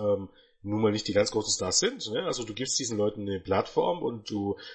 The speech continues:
füllst mit diesen Leuten das Roster auf und wenn's optimal läuft, machst du aus den Leuten auch größere Stars. Aber,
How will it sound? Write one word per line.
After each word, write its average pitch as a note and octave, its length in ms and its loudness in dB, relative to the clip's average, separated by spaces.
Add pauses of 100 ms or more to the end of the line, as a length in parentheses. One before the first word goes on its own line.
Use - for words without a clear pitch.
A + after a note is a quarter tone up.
füllst - 400 2
mit B2+ 140 -8
diesen A#2+ 240 -4
Leuten G#2+ 240 2
das G2+ 180 -6
Roster A#2 360 0
auf - 260 0
und A#3 140 -8
wenn's A2 200 0
optimal G2+ 480 -4
läuft, A#2 400 -2
machst G#2+ 360 2
du A2+ 100 2
aus G2+ 120 -2
den G#2 160 -2
Leuten G2+ 300 2
auch F#2+ 220 -8
größere G#2 340 2
Stars. - 540 0 (380)
Aber, A#2 640 4